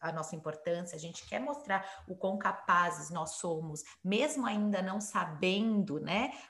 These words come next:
como se comportar naquele ambiente, de, não sabendo direito o trabalho, mas a gente quer mostrar a nossa capacidade ali, né?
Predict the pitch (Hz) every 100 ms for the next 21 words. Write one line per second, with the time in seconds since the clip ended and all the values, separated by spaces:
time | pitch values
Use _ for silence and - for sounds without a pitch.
0 | _ - 196 202 208 196 190 190 185 180
1 | 170 175 175 165 160 156 151 180 214 202
2 | 202 - 180 165 - - 143 180 180 175
3 | 180 175 175 175 180 165 180 - - 156
4 | 156 165 196 208 185 180 202 208 - 466
5 | 254 190 - 156 151 151 - - 151 151
6 | 143 139 139 143 139 139 143 156